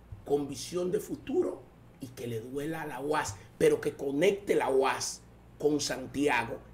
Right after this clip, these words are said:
que quizás en los últimos tiempos es lo que ha faltado, una conexión de la uas con la sociedad.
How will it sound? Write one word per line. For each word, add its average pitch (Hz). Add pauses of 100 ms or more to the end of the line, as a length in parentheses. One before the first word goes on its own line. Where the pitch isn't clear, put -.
(100)
que -
quizás - (300)
en 123
los 113
últimos 180
tiempos 143 (420)
es 160
lo 131
que 139
ha 127
faltado, 110 (160)
una 165
conexión 135
de 226
la 247
uas 240 (260)
con 175
la 123
sociedad. -